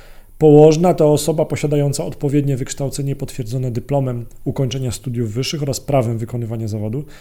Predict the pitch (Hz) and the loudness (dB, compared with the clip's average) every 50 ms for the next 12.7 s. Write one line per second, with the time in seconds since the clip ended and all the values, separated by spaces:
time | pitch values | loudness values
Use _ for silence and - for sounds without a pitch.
0 | - - - - - - - - - - 185 202 196 185 175 170 143 165 190 208 | -20 -20 -20 -20 -20 -20 -20 -20 -4 2 6 8 8 10 8 8 6 4 2 2
1 | 214 214 214 190 151 143 151 139 131 117 135 160 151 - - - 160 147 151 147 | 2 2 2 0 2 4 4 4 4 4 2 -2 -4 -6 -6 -2 0 2 2 2
2 | 147 143 143 147 170 156 135 123 131 135 139 - 127 127 120 120 123 135 135 131 | 2 0 -2 -6 -10 -10 -6 -6 -6 -6 -6 -6 -6 -4 -4 -2 -2 -2 -4 -4
3 | 120 120 - - - 139 131 123 - 135 131 120 - - - - - 151 143 131 | -6 -8 -10 -8 -6 -6 -6 -4 -4 -6 -6 -6 -6 -6 -8 -8 -8 -8 -8 -6
4 | 120 117 135 131 123 123 123 131 123 104 131 120 - 131 131 151 175 175 - - | -4 -4 -4 -2 -2 -4 -4 -6 -6 -6 -6 -6 -6 -4 -4 -2 -2 -2 -4 -4
5 | - - - 165 156 160 180 208 220 220 185 170 165 160 156 151 151 151 147 139 | -4 -2 0 0 2 4 4 4 6 6 6 6 6 4 4 4 4 4 4 2
6 | 131 143 143 135 131 123 127 123 123 135 131 131 131 123 113 131 131 117 - - | 2 0 0 0 -2 -4 -4 -6 -4 -4 -4 -2 -2 -2 -2 -2 -4 -6 -8 -8
7 | 131 127 120 - - - 160 180 180 - - - 156 139 131 151 147 151 160 156 | -8 -8 -8 -8 -8 -6 -6 -4 -4 -4 -2 0 2 4 4 4 4 4 2 0
8 | 143 - - - - - - - - - - - - 165 147 - 147 139 - - | -2 -6 -10 -14 -18 -20 -20 -20 -20 -20 -20 -12 -8 -8 -6 -4 -4 -2 -2 -2
9 | 156 147 143 139 143 139 131 135 135 135 160 147 139 147 123 139 139 - - 143 | 0 0 0 0 -2 -2 -4 -4 -4 -4 -6 -8 -8 -8 -6 -6 -8 -8 -6 -6
10 | 135 120 113 123 135 120 139 123 127 127 - - 135 123 123 117 123 117 - - | -4 -4 -4 -4 -4 -4 -4 -6 -6 -8 -8 -8 -8 -6 -6 -6 -8 -8 -8 -6
11 | 131 131 135 127 127 139 175 151 117 - 131 120 120 123 127 123 117 117 131 135 | -6 -4 -4 -6 -6 -8 -8 -10 -10 -8 -6 -4 -4 -4 -4 -4 -4 -4 -4 -6
12 | 131 - - - - - - 147 143 135 - - 139 139 | -6 -8 -14 -20 -10 -4 0 2 2 2 0 -2 -8 -10